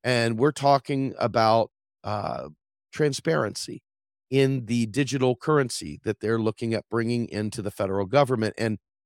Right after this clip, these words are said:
the rules and laws that go with that. And it's very important because all those things are being devised and designed right now.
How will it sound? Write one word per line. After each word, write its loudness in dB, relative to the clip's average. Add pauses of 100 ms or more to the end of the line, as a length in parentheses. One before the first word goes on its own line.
(200)
the 0
rules 2
and 0
laws 4
that -4
go 2
with 0
that. -12 (120)
And -4
it's -8
very -2
important -4
because -2 (320)
all -2
those 2
things -4
are -2
being -2
devised 2
and -2
designed -2
right 2
now. -4